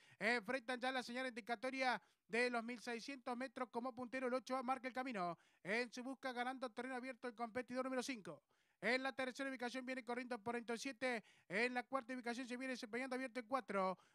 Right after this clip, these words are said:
Más atrás viene ganando terreno por dentro el dos. Desde el fondo viene ganando ubicaciones y por el centro de la pista número uno. Este viene precediendo al ocho, al once y al diez.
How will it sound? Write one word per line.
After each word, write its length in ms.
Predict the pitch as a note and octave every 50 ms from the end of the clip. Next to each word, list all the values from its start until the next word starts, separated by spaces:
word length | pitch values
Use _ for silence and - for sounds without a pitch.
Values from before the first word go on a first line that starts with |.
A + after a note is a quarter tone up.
| _ _
Más 260 | - G#3 A#3+ C4 - C4+
atrás 260 | B3+ A#3 - C4 B3+
viene 200 | C4 B3+ C4 B3+
ganando 320 | B3 B3 B3+ C4 A#3+ B3+
terreno 340 | - - A#3+ B3+ C4 C4 G3+
por 140 | A#3 A#3 B3
dentro 180 | C4+ A#3 C4
el 60 | C4 A#3
dos. 260 | C4 G3 - - - _ _ _ _ _ _ _ _ _ _ _ _ _ _ _ _ _ _ _ _ _
Desde 220 | - A3+ B3+ B3+ B3+
el 60 | A#3+
fondo 280 | F#3+ C4 C4+ C4+ C4+ C4
viene 180 | C4 C4 C4 B3
ganando 280 | B3+ B3+ C4+ B3+ C4
ubicaciones 600 | B3 B3+ G#3 B3 A3+ B3 C4+ C4+ C4+ C4 A#3 - - - - - -
y 160 | G3 A#3+ A#3+
por 220 | F#3 - C4 C4 B3+
el 100 | B3+ G#3+
centro 260 | - C4 B3 - B3+
de 60 | B3
la 60 | -
pista 200 | - C4 - C4+
número 260 | B3+ C4 B3+ C4+ C4+
uno. 320 | C4+ B3 G#3 F#3+ F#3 F#3 - - - E3+ -
Este 320 | F3+ G#3+ B3 - - B3
viene 240 | A#3 B3+ C4 C4 A#3+
precediendo 520 | - - B3+ B3+ A#3+ B3+ B3 B3+ C4 B3
al 60 | B3 C4
ocho, 220 | C4+ A3 - B3+
al 100 | B3 B3
once 240 | C#4 C#4 B3 C#4 C4+
y 60 | C4
al 80 | B3+ B3
diez. 300 | C4 A3 D#3 - -